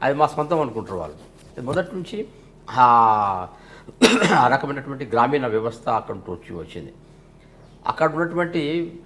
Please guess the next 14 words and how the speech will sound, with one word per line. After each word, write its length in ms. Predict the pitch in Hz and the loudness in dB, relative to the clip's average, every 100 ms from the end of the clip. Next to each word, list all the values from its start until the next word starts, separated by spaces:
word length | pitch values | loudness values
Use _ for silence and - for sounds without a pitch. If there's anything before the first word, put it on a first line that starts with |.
| - - | -18 -4
పోరాట 420 | 151 156 160 160 160 151 147 139 135 123 120 113 | 2 6 6 6 4 2 2 2 0 -2 -4 -6
పటిమ 240 | 120 131 151 | -8 -6 -6
ఉన్నటువంటి 400 | 143 135 120 101 | -4 -4 -6 -6
నాయకులు, 460 | 95 101 92 71 69 - - - 92 | -4 -4 -6 -14 -16 -20 -20 -12 -4
ఔరంగజేబు 800 | 117 139 143 127 135 131 131 127 101 | 0 0 0 -2 -4 -6 -8 -6 0
కాలంలో 580 | 113 131 131 92 117 - - - - - | 2 2 0 -2 -4 -8 -16 -20 -18 -8
దేశమంతా 480 | 135 - 180 180 160 | -6 -2 -4 -2 -2
ఔరంగజేబు 500 | 156 151 151 151 - | -2 -4 -6 -8 -10
చక్రవర్తిగా 440 | 131 127 120 110 | -6 -6 -4 -4
ఆక్రమించాడు. 760 | 101 104 90 80 82 - - - - - - - - - | -4 -8 -12 -14 -18 -20 -20 -20 -20 -20 -20 -20 -14 -12
అస్సాంను 460 | - 160 165 170 | 2 6 6 4
కూడా 160 | 165 151 | 0 0
ఆక్రమించడం 520 | 139 143 135 135 131 | 0 -4 -6 -10 -10
కోసం 560 | 127 123 139 131 117 | -10 -10 -8 -8 -12